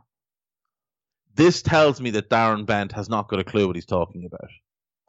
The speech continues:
Because N'Golo Kante has never been the best holding midfield player in the world, because he's never been a holding midfield player. Never once in his life. If you look at N'Golo Kante's career in the Premier League,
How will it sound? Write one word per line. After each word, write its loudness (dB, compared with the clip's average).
Because 0
N'Golo 4
Kante -2
has -4
never 0
been -4
the -6
best -2
holding -4
midfield -4
player 0
in -4
the -2
world, 2
because -2
he's -4
never 2
been 0
a 2
holding 2
midfield 0
player. -6
Never 4
once 0
in -4
his -4
life. 2
If -2
you 0
look 4
at 2
N'Golo 0
Kante's -8
career 2
in -4
the -2
Premier 0
League, -10